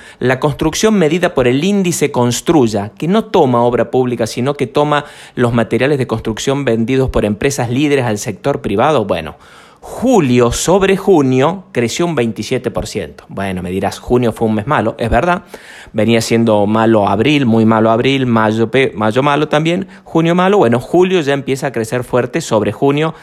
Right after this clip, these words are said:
a medida que se va saliendo de la pandemia en distintos distritos, se va normatizando los protocolos para trabajar con coronavirus. Lo interesante es ver que julio de este año sobre julio del año pasado,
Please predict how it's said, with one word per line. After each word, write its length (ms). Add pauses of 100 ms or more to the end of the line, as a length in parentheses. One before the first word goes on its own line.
(160)
a 120
medida 340
que 80
se 160
va 100
saliendo 480
de 80
la 140
pandemia 400
en 80
distintos 420
distritos, 560
se 120
va 200 (320)
normatizando 960
los 80
protocolos 580
para 220
trabajar 560 (340)
con 200
coronavirus. 840 (360)
Lo 120
interesante 720
es 60
ver 300
que 120
julio 560
de 120
este 340
año 360
sobre 360
julio 400
del 180
año 440
pasado, 840